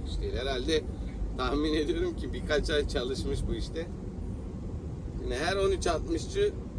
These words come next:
bir harfiyata giriyor. Ben burada çok gördüm. Giriyor ama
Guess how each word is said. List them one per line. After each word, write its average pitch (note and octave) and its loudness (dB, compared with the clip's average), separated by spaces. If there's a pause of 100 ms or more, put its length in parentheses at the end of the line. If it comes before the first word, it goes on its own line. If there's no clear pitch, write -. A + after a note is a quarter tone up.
(120)
bir E3+ 2
harfiyata D#3 2
giriyor. D3 2 (260)
Ben B2 -2
burada C#3+ 0
çok - -4
gördüm. - -2 (1600)
Giriyor A#3 2
ama G3+ 8